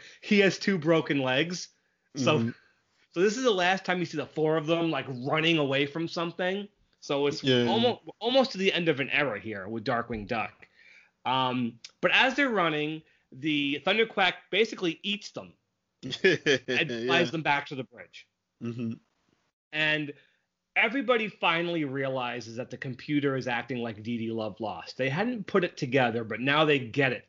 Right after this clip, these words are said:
Speaker 1: Like, who, they realize who she's acting like.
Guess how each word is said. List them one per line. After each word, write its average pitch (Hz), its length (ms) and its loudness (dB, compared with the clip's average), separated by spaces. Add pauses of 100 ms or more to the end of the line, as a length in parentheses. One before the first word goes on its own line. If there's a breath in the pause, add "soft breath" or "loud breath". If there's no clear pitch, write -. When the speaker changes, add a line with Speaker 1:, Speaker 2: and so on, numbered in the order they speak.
Speaker 1:
Like, 107 160 -14 (120)
who, 175 220 0 (200 loud breath)
they 143 120 2
realize 147 680 4
who 156 180 0
she's 139 240 -4
acting 123 400 -2
like. 107 280 -10